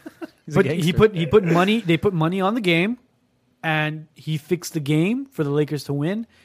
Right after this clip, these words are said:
Speaker 2: And they went to game seven. They forced a game seven.
Speaker 1: Yeah.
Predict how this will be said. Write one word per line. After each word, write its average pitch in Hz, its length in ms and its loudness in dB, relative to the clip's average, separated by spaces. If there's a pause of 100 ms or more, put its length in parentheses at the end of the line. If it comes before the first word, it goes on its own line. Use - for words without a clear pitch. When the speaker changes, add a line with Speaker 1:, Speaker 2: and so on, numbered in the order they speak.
(220)
Speaker 2:
And 160 140 -2
they 156 80 0
went 151 160 -4
to 151 60 -6
game 156 240 0
seven. 190 440 0
They 147 100 -4
forced 147 280 -4
a 151 40 -4
game 151 200 0
seven. 180 360 -2
Speaker 1:
Yeah. 101 200 -10